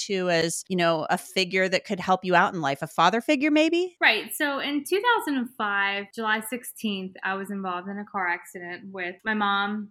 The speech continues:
Speaker 2: my brother, my sister, and myself. We were in, um, Hardeeville, South Carolina, and we were driving up to Columbia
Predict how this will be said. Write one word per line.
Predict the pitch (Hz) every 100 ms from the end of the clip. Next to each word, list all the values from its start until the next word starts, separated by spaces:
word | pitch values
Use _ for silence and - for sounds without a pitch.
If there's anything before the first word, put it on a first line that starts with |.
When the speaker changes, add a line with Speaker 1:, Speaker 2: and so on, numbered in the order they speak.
| -
Speaker 2:
my | 190
brother, | 190 190 190 190 190 190 185
my |
sister, | 185 196 - - 185 180 185 _ _ _ -
and | 180 165 160
myself. | 175 - 175 185
We | 190
were | 185 185 -
in, | 202 190 185 -
um, | 180 175 175 -
Hardeeville, | 233 247 247 240 240 233
South | 240 226 -
Carolina, | 233 214 208 208
and | 202
we | 202
were | 202
driving | 214 214 226 240 208
up | 196 196 -
to | 214
Columbia | 214 214 202 208 202 208